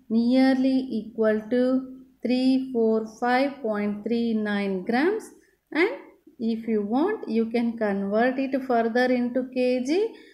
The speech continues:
or keep your answer in the grams only, children. It is up to you.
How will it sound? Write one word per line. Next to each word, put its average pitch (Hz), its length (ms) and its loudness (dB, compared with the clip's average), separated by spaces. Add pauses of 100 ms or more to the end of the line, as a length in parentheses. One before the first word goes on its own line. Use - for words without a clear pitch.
(140)
or 247 260 0
keep 294 280 0
your 254 220 2
answer 190 380 -2
in 214 200 0
the 262 120 0
grams 185 500 -4
only, 202 300 -2
children. 240 420 -2
It 254 140 -2
is 214 200 0
up 190 260 -4
to 196 120 -4
you. 190 440 -4